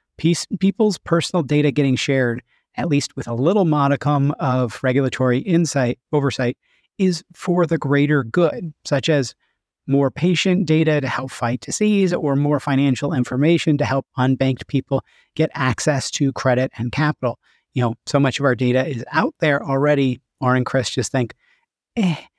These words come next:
eh, that's, that's better than trying to everybody lock down as much as they can."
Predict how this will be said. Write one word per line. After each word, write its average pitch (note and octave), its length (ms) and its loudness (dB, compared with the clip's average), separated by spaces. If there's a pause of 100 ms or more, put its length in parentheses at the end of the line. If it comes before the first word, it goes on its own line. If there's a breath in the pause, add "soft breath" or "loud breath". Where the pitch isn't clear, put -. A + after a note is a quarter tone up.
(220 loud breath)
eh, E3 120 0
that's, D3+ 380 0
that's D3 220 0
better C3+ 340 2
than B2+ 160 2
trying C3+ 320 2
to - 180 -4
everybody C3 460 2
lock A#2+ 380 -2
down A#2 260 2
as A2+ 180 -2
much A2+ 220 -4
as G#2+ 160 0
they A#2 200 -4
can." C#3+ 500 -2